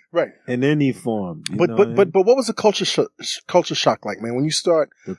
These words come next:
Speaker 1: living in the hood and you start seeing who's moving things in the hood, who's
Speaker 2: Mm-hmm.
Speaker 1: getting moved, like, how hard your parents have to work. What does
Speaker 2: Yeah.
Speaker 1: that do for you, man?
Speaker 2: Man, it shifts you quick.
Speaker 1: Right.
Speaker 2: The culture shock shifts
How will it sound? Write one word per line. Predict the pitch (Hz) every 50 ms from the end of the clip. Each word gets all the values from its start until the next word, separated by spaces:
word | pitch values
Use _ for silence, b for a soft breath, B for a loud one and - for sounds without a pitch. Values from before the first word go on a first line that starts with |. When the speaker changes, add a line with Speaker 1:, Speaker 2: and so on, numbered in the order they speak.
| B -
Speaker 1:
living | 143 147 139 165 160
in | 160 151
the | 143 127
hood | - - 156 151 151 151 139
and | 135 131 139
you | 147
start | 139 - - 160 143 139 -
seeing | - - 151 143 135 127 120 - _ _ _ _ _ _
who's | 156 143 131 110
moving | 113 120 123 135 135 143 139 131
things | - 143 139 135 131 123 -
in | 135 127
the | 123 123
hood, | 120 135 131 127 120
who's | 117 127 123
Speaker 2:
Mm-hmm. | - 131
Speaker 1:
getting | 131 131 120 117 110 110
moved, | 113 120 123 123 123 123 123 117 107
like, | 113 110 104 95 B B B B B B
how | - 117 131
hard | 131 - 131 123 120 113
your | 110 101
parents | - - 120 117 117 117 -
have | - 123 113 -
to | - 117
work. | 113 127 127 -
What | - 151
does | 185 185
Speaker 2:
Yeah. | 175 170
Speaker 1:
that | 151 139
do | 151 151
for | 139 - -
you, | 110 104 95
man? | 92 95 101 113 - _ _ _ _
Speaker 2:
Man, | - 113 117 113 113
it | 110 92
shifts | - - - 143 139 123 - -
you | 110 107 -
quick. | - - - 120 110 98 117
Speaker 1:
Right. | 117 107
Speaker 2:
The | 110 104
culture | - - 127 123 123 - - 120
shock | 107 - - 120 107 101 87 -
shifts | - - 117 113 107 -